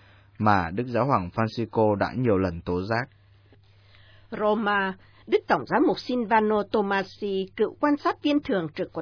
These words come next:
Speaker 2: Tòa Thánh tại các tổ chức Liên Hiệp Quốc ở Geneva, Thụy Sĩ, kêu gọi giải quyết các nguyên nhân tạo nên làn sóng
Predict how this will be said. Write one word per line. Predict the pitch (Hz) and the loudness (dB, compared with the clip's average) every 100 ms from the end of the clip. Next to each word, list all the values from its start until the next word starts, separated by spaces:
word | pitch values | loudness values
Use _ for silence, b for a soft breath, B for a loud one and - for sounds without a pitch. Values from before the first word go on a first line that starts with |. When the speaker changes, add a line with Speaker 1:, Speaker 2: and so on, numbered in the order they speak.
| - | -4
Speaker 2:
Tòa | 160 - | -4 -2
Thánh | 185 233 - | -4 -2 -4
tại | - | -2
các | 233 381 | -2 -2
tổ | 180 131 | -4 -6
chức | - 277 | -6 0
Liên | 294 277 | 4 6
Hiệp | 269 - | 4 0
Quốc | 220 269 - | 0 0 0
ở | 143 - | -6 0
Geneva, | 240 240 226 - - | 0 2 0 -2 -6
Thụy | 170 - | -6 -6
Sĩ, | 175 156 214 320 B B B - | -10 -8 -8 -10 B B B 2
kêu | 302 | 4
gọi | 220 185 139 | 4 2 0
giải | - 175 139 - | -2 -4 -4 -6
quyết | 240 370 | -4 -2
các | - 359 | -2 4
nguyên | 294 262 262 | 6 6 4
nhân | 269 262 262 B B | 2 0 -2 B B
tạo | 226 180 | 2 2
nên | 240 285 294 | 2 2 4
làn | 233 185 156 | 2 0 0
sóng | - 180 | -4 -2